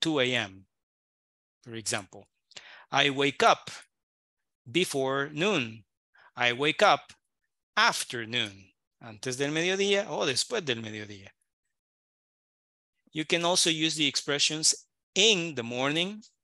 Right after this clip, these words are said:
in the evening, in the afternoon. But be careful. Normally you don't say "in the night." You say "at night". ¿Okay?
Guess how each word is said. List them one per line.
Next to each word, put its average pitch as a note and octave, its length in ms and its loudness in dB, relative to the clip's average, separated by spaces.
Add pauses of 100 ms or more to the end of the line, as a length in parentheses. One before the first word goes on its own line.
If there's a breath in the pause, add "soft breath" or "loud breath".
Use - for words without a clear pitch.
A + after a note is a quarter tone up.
(680)
in G3+ 360 4
the B2 80 2
evening, E3+ 640 0 (800)
in G#3+ 300 6
the B2 180 2
afternoon. A#2+ 760 -2 (800 soft breath)
But E3 500 4
be C3+ 120 -4
careful. C3+ 600 2 (680)
Normally E3+ 440 4
you D3+ 180 4
don't C#3 180 2
say C#3 340 2
"in C#3 240 -2
the A#2 80 -4
night." B2+ 560 -2 (400)
You C3+ 140 -2
say C#3 400 4 (280)
"at C#3+ 320 0
night". C3 460 0 (1080)
¿Okay? B2+ 360 2